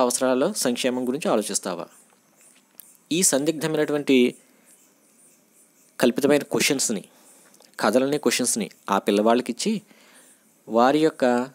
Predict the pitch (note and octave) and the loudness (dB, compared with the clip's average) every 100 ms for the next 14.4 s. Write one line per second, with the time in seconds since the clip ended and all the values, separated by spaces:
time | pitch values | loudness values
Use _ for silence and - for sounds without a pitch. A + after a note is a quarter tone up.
0 | _ _ _ _ - A#2 A2+ C3+ C#3+ C#3 | _ _ _ _ -6 -4 0 0 0 -2
1 | C3+ A2 G#2 G#2 G#2 F#2+ - - - _ | -2 0 0 -2 -4 -6 -10 -20 -20 _
2 | _ _ _ _ _ _ - - _ - | _ _ _ _ _ _ -20 -20 _ -4
3 | A2 A#2+ C3+ D#3+ - - - _ _ - | 0 0 0 -2 -2 -4 -10 _ _ -8
4 | - A2 A2 G#2+ - A#2 - F#2+ F2+ - | -4 0 -2 -2 -6 -6 -4 -10 -10 -14
5 | - - _ _ _ _ _ _ _ _ | -16 -20 _ _ _ _ _ _ _ _
6 | _ - C#3+ D3+ C3+ B2+ - - D3+ D#3 | _ -2 -2 0 0 0 -4 -10 -4 0
7 | D3 C#3+ D3+ C3 A2+ - B2 C3+ C#3 A#2+ | 0 0 -4 -2 -2 0 0 2 2 2
8 | A2+ B2+ D3 A#2+ B2 B2 A#2+ A2 A2 A#2+ | 0 0 0 0 -2 -4 -2 -2 -2 2
9 | A#2+ D#3 C4 _ _ _ _ _ _ _ | 2 2 -2 _ _ _ _ _ _ _
10 | B2 B2+ C#3+ A#2 - F#2 - - - - | -2 0 -2 -4 -6 -6 -4 -6 -8 -8
11 | - - _ - - C3 D#3 A#2+ - - | -8 -8 _ -16 -6 -4 0 0 0 -8
12 | - - - _ - - _ - C#3+ F#3+ | -20 -20 -20 _ -20 -20 _ -8 -6 0
13 | D#3+ - F3+ D#3+ - - - B2 B2 - | 0 0 0 0 0 -6 -14 -8 -6 -2
14 | C#3+ D3 E3+ - | -2 0 -2 -4